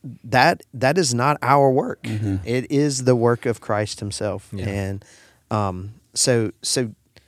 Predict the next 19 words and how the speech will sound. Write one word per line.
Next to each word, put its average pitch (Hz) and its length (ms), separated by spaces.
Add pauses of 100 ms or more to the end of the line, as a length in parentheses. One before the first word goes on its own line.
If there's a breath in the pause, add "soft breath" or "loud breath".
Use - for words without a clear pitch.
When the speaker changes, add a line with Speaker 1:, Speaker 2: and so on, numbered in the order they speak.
(300 soft breath)
Speaker 3:
And 123 80
I 131 40
think 165 200
some 220 220
of 131 140
it, 110 80
if, 110 160
if 117 220
you 117 60
think 170 440
of 117 200
it 104 140
only 120 300
from 104 340
salvation 107 720
being 98 360
like, 95 300
"He's 123 200
gonna, 92 340